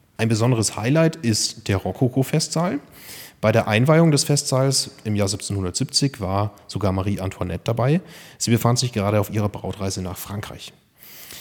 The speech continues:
Das Schätzler Palais überstand die Bombennächte des Zweiten Weltkriegs weitgehend unbeschadet und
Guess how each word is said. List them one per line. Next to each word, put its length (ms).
Das 400
Schätzler 380
Palais 320
überstand 640
die 60
Bombennächte 680
des 160
Zweiten 300
Weltkriegs 580
weitgehend 500
unbeschadet 680
und 240